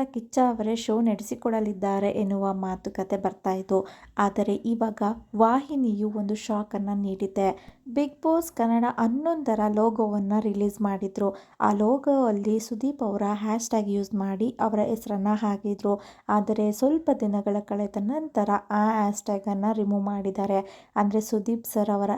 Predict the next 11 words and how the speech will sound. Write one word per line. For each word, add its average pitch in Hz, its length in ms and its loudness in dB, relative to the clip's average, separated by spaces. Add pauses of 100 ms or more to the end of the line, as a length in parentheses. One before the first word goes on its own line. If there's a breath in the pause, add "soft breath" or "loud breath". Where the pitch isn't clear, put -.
ಹೆಸರು 262 460 0
ಇರುವಂತಹ 214 640 -2 (100)
ಹ್ಯಾಶ್‌ಟ್ಯಾಗ್ 208 600 -2
ನ - 20 4 (100)
ರಿಮೂವ್ 202 320 0
ಮಾಡಿದ್ದಾರೆ. 190 840 -2
ಇದರ 208 300 2 (160)
ಅರ್ಥ 240 420 0
ಸುದೀಪ್ 220 520 -4
ಅವರು 208 280 -2
ಈ 226 360 -4